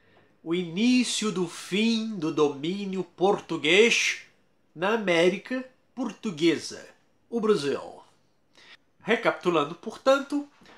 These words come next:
nós iniciamos este ano estudando, ou pretendendo estudar, as revoluções, as grandes revoluções e a mudança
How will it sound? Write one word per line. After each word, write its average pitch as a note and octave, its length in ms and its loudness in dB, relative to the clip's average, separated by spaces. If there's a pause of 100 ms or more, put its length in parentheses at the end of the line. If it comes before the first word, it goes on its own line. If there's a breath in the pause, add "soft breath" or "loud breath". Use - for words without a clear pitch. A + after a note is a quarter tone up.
(220 soft breath)
nós D#3+ 240 2
iniciamos A3 720 2
este F#3 400 4
ano A#3+ 460 6
estudando, F3 680 0 (220)
ou D3+ 140 0
pretendendo F3+ 880 -2
estudar, D3 680 -6 (540 soft breath)
as F3+ 300 -2
revoluções, A#3 1160 6
as A2+ 160 -12
grandes D#3 320 0
revoluções G3 760 0
e E3 80 4
a F3 80 6
mudança F#3 760 -2